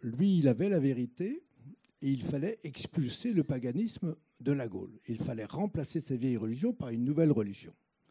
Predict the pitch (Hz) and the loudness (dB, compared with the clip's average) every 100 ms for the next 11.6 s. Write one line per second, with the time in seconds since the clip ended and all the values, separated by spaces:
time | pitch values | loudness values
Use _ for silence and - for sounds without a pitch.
0 | _ _ _ _ _ _ _ _ _ _ | _ _ _ _ _ _ _ _ _ _
1 | _ 147 220 208 175 147 135 131 - 294 | _ 0 0 0 -4 0 0 0 -2 -2
2 | 226 160 147 135 123 120 117 202 220 - | -2 -2 -2 -4 -2 -4 -4 -6 -6 -10
3 | - - - - - _ _ _ - 101 | -14 -14 -16 -20 -20 _ _ _ -20 -14
4 | 190 151 113 107 - 127 135 147 117 117 | -12 -8 -8 -8 -6 -2 0 0 0 -4
5 | - 151 120 113 120 110 139 233 - 120 | -4 -2 -2 -4 -6 -2 0 0 -2 -6
6 | 101 92 190 - 117 127 233 - - _ | -2 4 4 4 -4 -4 -8 -12 -20 _
7 | - - - 131 175 131 - - 254 - | -20 -12 -6 0 2 0 -4 -4 -4 -4
8 | 151 143 127 123 127 - 127 107 107 107 | -4 0 0 -2 -6 -6 -6 -6 -6 -2
9 | 127 - 139 113 117 117 113 110 240 269 | -2 2 2 2 0 -2 -2 -2 0 0
10 | 113 117 _ - 117 135 120 101 120 - | -2 -8 _ -20 -6 -4 -4 -6 -6 -6
11 | 117 107 127 131 202 | -10 -8 -4 -2 -2